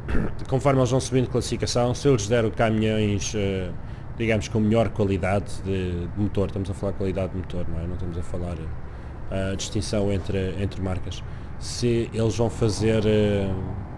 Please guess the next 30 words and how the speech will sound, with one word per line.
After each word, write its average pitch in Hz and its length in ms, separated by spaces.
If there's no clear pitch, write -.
se - 120
eles 120 100
vão 135 100
faturar 117 420
mais 117 400
ou 107 100
menos, - 460
ok? 113 260
Porque 104 280
eu 123 160
sei 160 160
que 160 60
eles 156 120
respeitam 143 340
os 131 60
limites 135 200
de - 60
velocidade, 104 480
mas, 113 180
por - 180
exemplo, 120 440
se 123 760
eles 127 240
não 135 120
tiverem 120 380
um 110 40
caminhão 110 380
para 117 140
transportar, 110 800
eh, 98 400